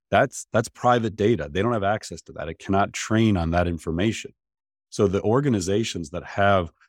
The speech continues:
massive amounts of proprietary data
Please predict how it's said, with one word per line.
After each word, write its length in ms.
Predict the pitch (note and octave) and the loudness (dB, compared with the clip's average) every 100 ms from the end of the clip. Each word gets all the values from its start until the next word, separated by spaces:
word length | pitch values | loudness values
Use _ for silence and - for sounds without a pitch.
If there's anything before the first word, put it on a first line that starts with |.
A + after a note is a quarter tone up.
| _ | _
massive 520 | E2+ F2+ G#2 A2+ - A2+ | -6 0 0 0 -4 -6
amounts 420 | F#2+ F#2 F2 - | -4 -4 -4 -8
of 100 | D#2 | -16
proprietary 720 | E2+ - G2 G#2 - F#2+ F2 | -18 -4 -2 -2 -4 -6 -4
data 460 | D2+ F2 E2+ D2+ | -4 -2 -2 -6